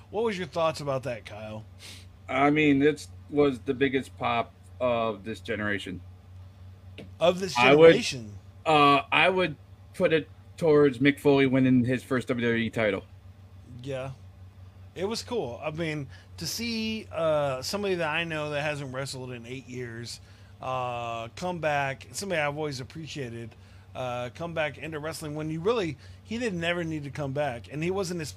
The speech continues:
Speaker 1: it didn't seem like it was in his plan. See, a lot of dudes, when you get into wrestling, Trey, they're there forever. Oh, we lost Trey.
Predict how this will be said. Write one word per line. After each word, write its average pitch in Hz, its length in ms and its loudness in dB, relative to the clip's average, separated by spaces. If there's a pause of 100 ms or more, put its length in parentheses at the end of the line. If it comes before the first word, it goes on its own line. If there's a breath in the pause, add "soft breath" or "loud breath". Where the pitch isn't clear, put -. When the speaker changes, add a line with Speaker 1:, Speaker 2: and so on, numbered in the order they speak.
Speaker 1:
it 151 100 -6
didn't 185 200 -6
seem 180 200 -6
like 160 160 -4
it 151 60 -6
was 143 200 -6
in 143 80 -6
his 131 140 -8
plan. 139 400 -8 (280 loud breath)
See, - 120 -8
a 175 60 -2
lot 208 200 2
of 202 120 -2
dudes, 151 500 -2
when 147 320 -8
you 135 140 -8 (100)
get 151 160 -6
into 139 160 -6
wrestling, 131 500 -6
Trey, 117 460 -8 (480 soft breath)
they're 170 160 -2
there 175 160 -4
forever. 143 400 -4
Oh, 151 160 -8 (100)
we 131 120 -8
lost 135 260 -6
Trey. 107 300 -12